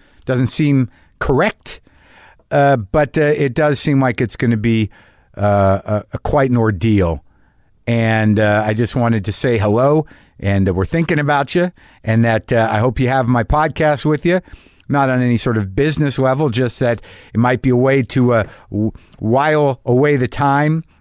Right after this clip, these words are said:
as the rain pounds down. I hope you're safe. I hope you've, uh, done the right thing and, and, uh,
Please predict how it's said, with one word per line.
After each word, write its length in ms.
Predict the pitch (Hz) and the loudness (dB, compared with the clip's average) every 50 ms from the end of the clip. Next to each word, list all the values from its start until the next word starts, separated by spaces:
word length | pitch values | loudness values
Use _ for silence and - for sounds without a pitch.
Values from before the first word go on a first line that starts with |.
| _ | _
as 200 | 113 113 113 98 | -2 -2 -2 0
the 80 | 117 120 | -2 0
rain 420 | 117 127 135 139 143 143 143 131 | 0 0 0 2 2 2 0 0
pounds 520 | 107 - - 135 135 135 131 131 123 107 110 | 0 -2 0 0 0 2 2 2 0 0 0
down. 560 | 127 123 123 123 123 127 131 135 143 147 - _ - - - - - - - | 0 0 2 2 2 2 0 0 -4 -6 -12 _ -20 -20 -20 -20 -20 -8 -4
I 60 | 107 | 0
hope 200 | 113 135 139 - | 0 0 0 0
you're 120 | - 113 101 | 0 -2 -2
safe. 580 | - - - - 139 143 156 175 - - - - - - - - _ - | -2 -4 -2 0 0 0 0 0 -4 -8 -20 -20 -20 -20 -20 -20 _ -2
I 60 | 98 | 0
hope 180 | 113 117 104 - | 0 0 0 0
you've, 320 | 123 117 117 117 107 107 | 0 2 2 2 2 2
uh, 280 | 113 104 101 98 95 - - _ _ _ _ - | 2 2 2 2 2 -2 -6 _ _ _ _ -8
done 280 | 101 143 143 143 143 | -2 -2 0 2 2
the 80 | 135 127 | 2 2
right 260 | 127 131 127 123 - | 2 0 0 -2 -2
thing 300 | - 139 139 147 151 143 | -2 -2 0 2 2 2
and, 160 | 117 110 120 | 2 2 0
and, 420 | 113 117 110 101 101 98 98 95 95 | 0 0 -2 0 2 2 2 2 2
uh, 260 | 98 95 92 90 | 2 2 0 0